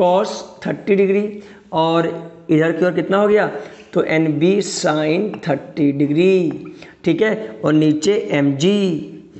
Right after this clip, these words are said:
है कि नहीं? बस ये देखो force है। सही बात है कि नहीं? देखो प्यारे बच्चों क्या है,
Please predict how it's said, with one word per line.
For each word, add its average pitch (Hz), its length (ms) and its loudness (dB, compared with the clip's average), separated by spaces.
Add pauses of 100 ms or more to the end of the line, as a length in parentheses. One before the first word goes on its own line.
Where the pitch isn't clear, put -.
(160)
है 147 120 0
कि 185 120 2
नहीं? 226 240 2 (340)
बस 156 200 0
ये 160 120 4
देखो 165 200 0
force 185 340 -2
है। 262 80 -8 (880)
सही 180 240 2
बात 226 160 2
है 208 80 2
कि 214 60 0
नहीं? 254 160 0 (260)
देखो 240 340 2 (760)
प्यारे 190 180 2
बच्चों 226 220 2
क्या 233 180 2
है, 202 220 -2